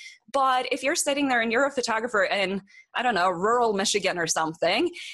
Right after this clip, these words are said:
and you really start writing about locations that are close to you, you could be the number one for everything, you know? And I think that's what people tend to forget when they're just competing based on what gets the most search.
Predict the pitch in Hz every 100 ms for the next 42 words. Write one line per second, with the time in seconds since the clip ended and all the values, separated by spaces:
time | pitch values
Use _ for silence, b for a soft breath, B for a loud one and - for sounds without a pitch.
0 | B 254 233 262 349 226 247 254 - 233
1 | 233 185 185 208 190 190 196 190 175 -
2 | 180 - 170 175 - 427 - - 202 175
3 | 165 165 165 208 349 - 180 269 220 220
4 | 226 226 175 233 262 - 165 - 190 190
5 | 165 139 151 147 - 151 165 180 214 208
6 | 208 226 214 226 247 262 240 226 226 233
7 | 220 220 214 220 208 214 B B B -
8 | 285 285 294 294 226 214 240 240 226 214
9 | - - 233 208 196 196 185 185 - 190
10 | 175 175 208 247 - 208 - - 185 180
11 | - - - - 160 175 - -